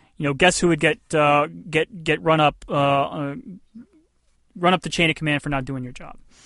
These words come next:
So you have to talk to 'em. So you get up there, you talk to 'em, they're like, "Hey, man, I'm just trying to make a living." You know, they got their notes. Uh, I talked to their boss. Yeah, they are actually employed. The boss is usually driving around in a car,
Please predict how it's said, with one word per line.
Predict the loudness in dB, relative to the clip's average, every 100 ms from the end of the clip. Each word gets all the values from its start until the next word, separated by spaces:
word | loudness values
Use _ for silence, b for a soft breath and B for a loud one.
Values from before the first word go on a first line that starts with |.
| b b b b b
So | 4
you | 6
have | 6
to | 4
talk | 4 4 4
to | -16
'em. | -16 -20 -12
So | -4
you | 2
get | 4
up | 4
there, | 4 6 6
you | 4
talk | 6 6 6
to | 0
'em, | 2 0
they're |
like, | -2 0
"Hey, | 2
man, | 4 2 2
I'm | 0
just | 0
trying | 0
to | 0
make | -2
a | 0
living." | 0 0 -2 -4
You | -4
know, | -4
they | -2
got | 2 2
their | 2
notes. | 0 0 0 -6 -12 -14 -16
Uh, | -8 -4 -2
I | -2
talked | 0 0
to | 0
their |
boss. | 0 2 2 2
Yeah, | 0 2
they | 2
are | 0
actually | -2 -4
employed. | -4 -2 -2 -2 -2
The |
boss | 0 0 0
is |
usually | -8 -2
driving | 0 0
around | -2 -4
in | -4
a |
car, | -2 0 0